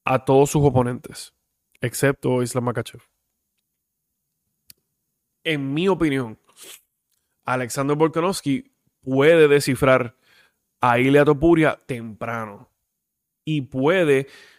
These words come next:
eh, descargar, como digamos, descargar el plan de ataque desde el principio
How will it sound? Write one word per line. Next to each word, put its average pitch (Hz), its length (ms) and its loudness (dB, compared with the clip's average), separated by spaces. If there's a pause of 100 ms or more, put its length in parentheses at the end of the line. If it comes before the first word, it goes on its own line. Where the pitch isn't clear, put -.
(120)
eh, 123 340 -6 (200)
descargar, 123 920 -6
como 127 340 -4
digamos, 123 540 -4
descargar 127 420 -6
el 143 140 -8
plan 143 220 -4
de 147 80 -2
ataque 147 320 -2
desde 131 260 -2
el 127 120 -4
principio 131 800 -4